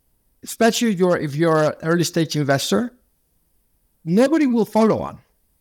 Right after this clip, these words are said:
In this business, you are as good as the next round. So you have to do things which are a little bit different, but not so much different that nobody will follow on. So because of that,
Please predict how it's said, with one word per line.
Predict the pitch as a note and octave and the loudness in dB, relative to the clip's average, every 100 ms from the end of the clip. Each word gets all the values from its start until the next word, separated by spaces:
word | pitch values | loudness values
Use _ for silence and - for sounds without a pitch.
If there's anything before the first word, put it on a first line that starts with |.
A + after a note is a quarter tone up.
| _ _ _ _ _ _ | _ _ _ _ _ _
In | F#3+ | -2
this | F#3 C#4 | 0 0
business, | B3 B3+ A3 A3 | 0 0 0 -2
you | G3 F#3+ | 2 2
are | |
as | D#3+ - | 0 -2
good | - A3+ A#3 A3+ | -2 0 0 0
as | F3 D#3 | -2 0
the | E3 | 0
next | F3 E3+ F3 | 0 0 0
round. | D#3+ B2 - _ _ _ _ _ _ _ _ _ _ | 0 -2 -6 _ _ _ _ _ _ _ _ _ _
So | - G#3 G3+ G3+ - _ _ _ _ - | -2 2 2 0 -10 _ _ _ _ -10
you | F#3 G3 | -2 0
have | F#3 C4+ C#4+ | 2 2 0
to | D4+ | -4
do | B3+ C4+ | -2 -2
things | - B3 A3 | 0 0 0
which | F#3 G3 - | -2 -4 2
are | F#3 F3+ F3+ | 2 2 -2
a | |
little | F#3 A#3+ | -2 0
bit | C#4+ G#3+ | -2 -2
different, | A#3+ A#3+ B3 B3 G#3+ | -2 0 0 0 0
but | E3+ | -2
not | F#3 A#3 - | 0 -2 -2
so | B3+ | -2
much | B3 A#3+ | 0 0
different | A#3 G#3+ - G#3+ G#3 D#3 | -2 -2 0 2 2 2
that | F3+ F3+ - _ _ _ _ | 0 0 -10 _ _ _ _
nobody | F3 G#3 G#3 G#3 | 0 2 2 2
will | F#3 E3+ | 2 -2
follow | - F3 E3+ C#3 | 0 0 2 0
on. | A2+ - _ _ | -2 -8 _ _
So | - F3 E3 D#3+ - _ _ _ D3 | -4 2 2 0 -6 _ _ _ -6
because | F3+ - B3 B3 | -6 0 0 2
of | A3+ | 0
that, | F3+ E3+ E3 | 2 2 0